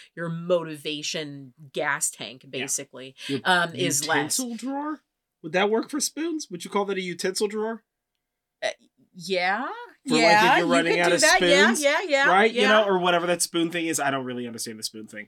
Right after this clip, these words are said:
Speaker 1: You, you're
Speaker 2: Um,
Speaker 1: pretty close.
Speaker 2: yeah.
Speaker 1: You're doing good.
Speaker 2: Oh.
Speaker 1: You're
Speaker 2: Maybe
Speaker 1: doing a good.
Speaker 2: I'll understand it just about as
Speaker 1: <laughs>
Speaker 2: soon as y'all invent a new way to describe, um, an intrinsically
Speaker 1: <laughs>
Speaker 2: obvious situation.
Speaker 1: We're using up all of our mana.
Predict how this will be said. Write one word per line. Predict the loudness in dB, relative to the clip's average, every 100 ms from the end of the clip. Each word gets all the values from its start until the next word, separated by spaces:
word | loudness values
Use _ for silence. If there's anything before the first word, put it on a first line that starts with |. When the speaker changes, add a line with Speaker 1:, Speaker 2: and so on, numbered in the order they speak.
| -8
Speaker 1:
You, | -2 -2 2
you're | 6
Speaker 2:
Um, | 8 6 4
Speaker 1:
pretty | 0 -2
close. | -2 -2 0 0 0 -2 -8 -2
Speaker 2:
yeah. | 0
Speaker 1:
You're | 0
doing | 0 -2 -2 0
good. | 2 2 -2 -2
Speaker 2:
Oh. | 0 -2 -4 _ _ _ 0
Speaker 1:
You're |
Speaker 2:
Maybe | 4 6
Speaker 1:
doing | 6 4
a |
good. | 2 4 4 6
Speaker 2:
I'll | 8 10
understand | 10 6 4 6 6
it | 4
just | 4 4 4
about | 4 6 6
as | 4
Speaker 1:
<laughs> | 4
Speaker 2:
soon | 6 4 4
as | 2 0 -6 -10 2
y'all | 6 6 6 4 2
invent | 0 0 0 2 2
a | 2
new | 2 2
way | 2 2 0
to | -2
describe, | -6 -2 -2 0 0 2 2 0 -6 _ _ _ 2
um, | 6 6 4 0 0 2
an | 4
intrinsically | 4 2 4 2 2 0 4
Speaker 1:
<laughs> |
Speaker 2:
obvious | 4 2 0 0
situation. | -2 -2 -2 0 0 2
Speaker 1:
We're | 2
using | 2 2 2 4
up | 4
all | 4 4 4
of |
our | 2
mana. | 2 0 0 0 2 0 -2 -6